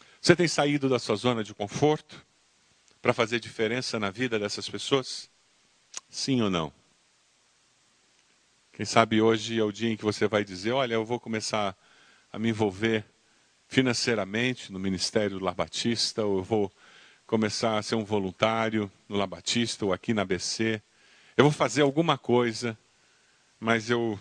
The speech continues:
eu tenho percebido necessidades de pessoas lá onde eu trabalho mesmo.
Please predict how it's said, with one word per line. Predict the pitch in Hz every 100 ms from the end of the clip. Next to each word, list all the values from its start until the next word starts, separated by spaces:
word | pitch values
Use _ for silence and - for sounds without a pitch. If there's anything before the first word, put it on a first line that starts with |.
| - _ _ _ _ _ -
eu |
tenho | 117 156
percebido | 170 151 143 156 156
necessidades | 143 - 135 123 131 131 117
de | 127
pessoas | - 120 - 147 135
lá | 151 185
onde | 202
eu | 196
trabalho | 220 190 151 190 147
mesmo. | 131 147 107